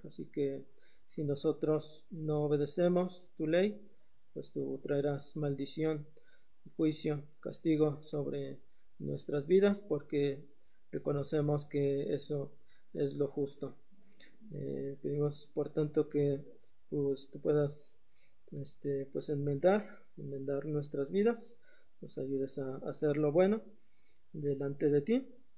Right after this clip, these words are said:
y nos ayudes a tener ese, eh, corazón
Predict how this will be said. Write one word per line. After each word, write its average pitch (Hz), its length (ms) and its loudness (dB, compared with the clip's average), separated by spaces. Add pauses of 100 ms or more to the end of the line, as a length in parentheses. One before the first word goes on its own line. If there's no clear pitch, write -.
(1160)
y 147 100 -6
nos 139 260 -6
ayudes 135 260 -2
a 131 220 -4
tener 135 260 -2
ese, 135 420 -4
eh, 139 280 -8
corazón 190 500 2